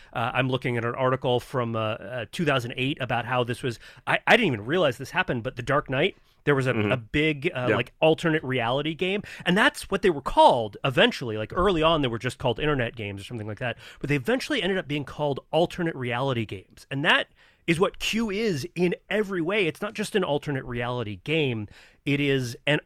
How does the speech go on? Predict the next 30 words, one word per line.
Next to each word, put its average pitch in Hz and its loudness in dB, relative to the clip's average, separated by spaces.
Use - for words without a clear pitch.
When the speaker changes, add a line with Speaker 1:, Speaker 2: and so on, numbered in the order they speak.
Speaker 1:
actual 202 0
alternate 156 0
reality 127 -2
that 110 -10
people 131 -6
have 113 -6
subscribed 117 -8
to 95 -8
and 123 0
that 127 0
is 135 0
causing 143 0
them 113 -2
to - -10
do 127 -2
really 160 2
crazy 147 0
and 127 2
dangerous 113 -2
and 110 -4
deranged 104 -8
things, 104 -8
uh, 98 -6
not 117 -6
too 170 -4
far 165 -2
from 190 -10
where 190 0
I 185 -2
live. 208 -8